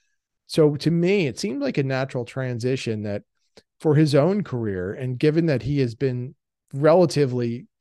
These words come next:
injured a lot himself, which might be the biggest downfall with him, uh, I think he should start to transition to center back and still have that capability to bounce outside and play right back, but start making that move.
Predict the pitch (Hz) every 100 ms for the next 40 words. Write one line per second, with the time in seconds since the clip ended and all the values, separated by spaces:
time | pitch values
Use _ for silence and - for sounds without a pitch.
0 | - 135 131 131 127 113 - 113 117 113
1 | - 123 110 165 165 131 117 - 147 120
2 | - - _ 127 120 107 117 110 101 143
3 | 135 - 120 104 101 98 95 95 98 90
4 | - _ _ _ _ _ 127 113 - _
5 | - 135 139 151 - 123 131 - - 160
6 | 185 - 131 120 110 95 98 95 - 101
7 | 92 87 87 90 - _ _ _ _ _
8 | _ _ _ - 160 - - 330 254 190
9 | 160 170 135 120 143 143 127 113 110 110
10 | 107 110 90 - 170 180 107 113 98 98
11 | 90 - 87 90 117 - - 170 196 156
12 | 143 139 139 135 120 120 104 107 104 101